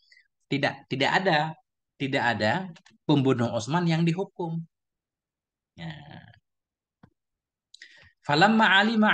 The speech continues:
Aliyun bimtina'ihi, maka manakala mengetahui oleh Sayyidina Ali dengan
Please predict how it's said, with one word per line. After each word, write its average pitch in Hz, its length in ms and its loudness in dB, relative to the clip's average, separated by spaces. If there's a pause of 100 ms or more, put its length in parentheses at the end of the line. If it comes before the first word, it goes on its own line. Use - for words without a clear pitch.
Aliyun 202 400 0
bimtina'ihi, 185 880 -2
maka 170 240 -4
manakala 165 480 -2
mengetahui 170 560 -2
oleh 147 160 -2
Sayyidina 131 400 -4
Ali 165 240 0
dengan 139 240 -4